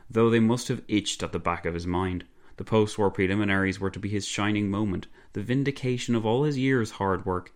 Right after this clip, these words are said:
and the shining light at the end of his tunnel of political setbacks. "It is now my duty," he had told Congress just before he departed, "to play my full part in making good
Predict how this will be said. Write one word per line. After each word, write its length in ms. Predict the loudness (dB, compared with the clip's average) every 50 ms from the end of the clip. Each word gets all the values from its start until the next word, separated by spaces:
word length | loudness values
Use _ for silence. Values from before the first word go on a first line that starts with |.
| -20 -20 -12 -8
and 80 | -6 -6
the 60 | -4
shining 400 | -4 -2 0 2 2 4 4 4
light 280 | 4 2 2 2 0
at 100 | 0 -2
the 120 | -2 -2 0
end 240 | 2 2 4 2 2
of 60 | 0
his 160 | -2 -4 -4
tunnel 340 | -4 -2 0 0 2 2 0
of 160 | 0 -2 -4
political 380 | -2 -2 -2 -2 -2 -4 -4 -6
setbacks. 640 | -4 -4 -4 -4 -4 -6 -8 -8 -8 -10 -14 -20 -20 _ _ _ _ _ _ _ _ _ _ _ _ _ _ _ _ _ _ _ _ _ _ _ _ _
"It 120 | -2 0
is 160 | 0 2 6
now 180 | 6 6 8 8
my 220 | 6 6 6 4
duty," 600 | 2 2 2 2 4 4 4 2 0 -2 -4 -8 -16 -20 -18 -16 -8
he 140 | -4 -4
had 120 | -4 -4 -2
told 320 | 0 0 0 0 -2 -4
Congress 520 | -2 -2 0 0 0 0 0 -2 -2 -4 -8
just 400 | -8 -4 -4 -4 -4 -6 -6 -6
before 340 | -6 -2 0 0 0 0
he 100 | 0 0
departed, 540 | -2 -2 -2 0 0 0 2 0 -2 -6 -8 -12 -18 -20 -20 -20 -20 -20 -20 -12 -12
"to 80 | -8
play 180 | 0 2 4 4
my 160 | 6 6 4
full 240 | 4 4 4 2 2
part 380 | 4 4 4 4 6 4 4 4
in 100 | 2 4
making 360 | 2 2 2 0 0 0 4
good 280 | 4 6 4 4 2